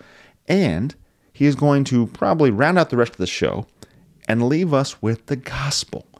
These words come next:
the gospel for all sinners, even those who struggle with homosexuality. So let's get right into it. This is, uh, what Reverend Eckstein has to say, the New Testament teachings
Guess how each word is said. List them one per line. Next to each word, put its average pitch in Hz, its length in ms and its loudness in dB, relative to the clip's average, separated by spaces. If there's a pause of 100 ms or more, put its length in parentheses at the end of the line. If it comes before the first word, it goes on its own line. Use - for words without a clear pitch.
(300)
the - 100 -12
gospel 127 500 -2
for - 280 2
all 147 340 4
sinners, 82 520 -8
even 113 380 0
those 71 420 -4 (400)
who 104 120 -4
struggle 85 560 -4 (320)
with - 120 -10
homosexuality. 82 960 -2 (720)
So 175 260 2
let's 127 200 0
get - 220 4
right 123 180 6
into 147 320 2
it. 196 160 0
This - 260 -2
is, 127 280 4
uh, 117 220 6 (800)
what 120 200 2
Reverend 135 460 4
Eckstein 143 380 2
has 143 160 2
to 143 100 -4
say, 147 260 4
the 175 140 2
New 170 180 4
Testament 214 640 0
teachings 110 720 -2